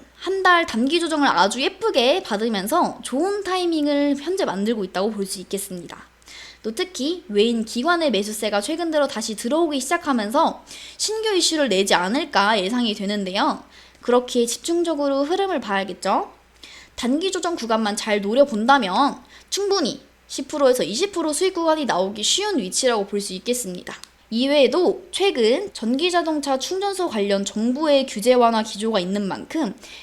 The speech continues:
해당 이슈도 언제든지 엮을 수 있다는 것 기억하고 보셔야 되고요. 그만큼 아주 알짜배기 종목인 만큼 기회를 제대로 노려봐야겠죠. 그렇다면 중요한 건 바로 매수와 대응 방안입니다. 디테일한 타점 비중은 사실 아무래도 저를 계속 구독해주시고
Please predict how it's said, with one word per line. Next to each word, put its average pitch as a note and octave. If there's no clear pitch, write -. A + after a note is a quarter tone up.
해당 E4+
이슈도 A3
언제든지 A3
엮을 G3+
수 G3+
있다는 F#3+
것 F#3
기억하고 B3+
보셔야 G#3+
되고요. G3+
그만큼 B3+
아주 F3+
알짜배기 D#4+
종목인 G#3
만큼 G3
기회를 G3
제대로 A3
노려봐야겠죠. F#3
그렇다면 A3+
중요한 G#3+
건 E4+
바로 G3
매수와 F3+
대응 D#4+
방안입니다. F#3
디테일한 D#4
타점 F#4
비중은 G#3
사실 B3
아무래도 A3+
저를 F#3+
계속 G#3
구독해주시고 A#3+